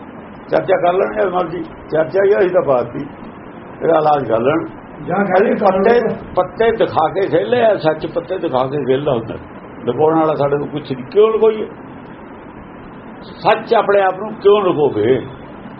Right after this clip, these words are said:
Speaker 1: ਝੂਠ ਲੁਕਾਵੇ, ਫਰੇਬ ਲੁਕਾਵੇ, ਠੱਗੀ ਲੁਕੇ, ਬੇਈਮਾਨੀ ਲੁਕੇ, ਬੇਈਮਾਨ,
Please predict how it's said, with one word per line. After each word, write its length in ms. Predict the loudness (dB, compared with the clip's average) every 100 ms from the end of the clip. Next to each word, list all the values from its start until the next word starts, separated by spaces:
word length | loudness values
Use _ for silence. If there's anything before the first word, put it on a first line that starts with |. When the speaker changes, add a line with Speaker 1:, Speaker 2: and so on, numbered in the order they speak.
| -18 -18 -18 -18 -18 -16 -16 -4
Speaker 1:
ਝੂਠ 340 | 2 4 6
ਲੁਕਾਵੇ, 400 | 6 6 6 4 0 -14 -16 -16 -18 -18 -18 -16 -16 -16 -16 -16 -16 -16 -16 -16 -16 -12
ਫਰੇਬ 360 | 0 6 6 6
ਲੁਕਾਵੇ, 520 | 4 4 4 4 2 0 -16 -18 -16 -16 -16 -18 -18 -18 -18 -8 -2
ਠੱਗੀ 280 | 0 2 4
ਲੁਕੇ, 360 | 4 6 4 0 -12 -18 -18 -18 -18 -8 0
ਬੇਈਮਾਨੀ 460 | 2 2 0 0 0
ਲੁਕੇ, 320 | 2 2 0 -2 -4
ਬੇਈਮਾਨ, 380 | -2 0 2 0